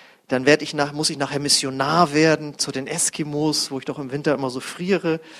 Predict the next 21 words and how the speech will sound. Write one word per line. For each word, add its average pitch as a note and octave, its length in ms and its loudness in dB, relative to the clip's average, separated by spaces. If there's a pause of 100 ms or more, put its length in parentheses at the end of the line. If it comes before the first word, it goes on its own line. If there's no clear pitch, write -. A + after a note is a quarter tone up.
(220)
Oder D#3 360 6
ich - 120 -4
muss D#3 240 4
dann C#3+ 260 6
als B2+ 200 0
Missionar C#3+ 480 2
nach C#3+ 180 0
Afrika, F3+ 760 2
wo C#3+ 100 0
mir C#3 120 0
doch C3 160 4
im C3+ 100 -6
Sommer C#3+ 300 4
hier D#3 280 4
schon F#3+ 280 2
zu - 400 0
warm F#3 300 6
ist F#3+ 180 0
und E3 140 -4
so E3 160 2
weiter. E3 420 4